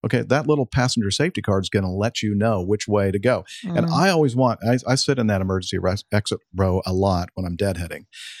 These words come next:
Speaker 1: And I would love to, and I never have done this, I, I wanna ask the people, "Okay, now you've, you know, you've gotten the briefing from the, uh, flight attendant. Which, which way are you gonna do? How are you gonna do this?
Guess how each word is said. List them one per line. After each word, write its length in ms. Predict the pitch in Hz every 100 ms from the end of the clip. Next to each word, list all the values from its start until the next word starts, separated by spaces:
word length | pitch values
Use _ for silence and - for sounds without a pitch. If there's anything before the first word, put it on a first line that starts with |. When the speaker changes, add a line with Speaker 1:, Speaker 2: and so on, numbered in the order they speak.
| - _
Speaker 1:
And 240 | 117 110 104 _ -
I 400 | 113 135 139 131
would 280 | 117 107 101
love 300 | 104 117 113
to, 120 | - 104
and 80 | 95
I 20 |
never 240 | 107 104
have 100 | 85 -
done 180 | 87
this, 200 | 82 85 95
I, 120 | 110 -
I 60 |
wanna 220 | 131 131 87
ask 260 | 98 95
the 80 | -
people, 260 | 123 - -
"Okay, 220 | 135 127 107
now 140 | 120
you've, 360 | 131 120 110 -
you 80 | 113
know, 240 | 98 92 -
you've 180 | 104 92
gotten 240 | 101 107
the 80 | 123
briefing 340 | 107 104 110
from 200 | 98 95
the, 280 | 92 90 90 _ -
uh, 140 | 98
flight 260 | 90 101 95
attendant. 340 | 90 90 85 - - - _ _ -
Which, 200 | 117 151
which 200 | 135 156 160
way 100 | 147
are 40 |
you 60 | 135
gonna 160 | 127
do? 160 | 123 98
How 140 | 123
are 20 |
you 80 | 139
gonna 160 | 131 131
do 160 | 127 98
this? 320 | 80 -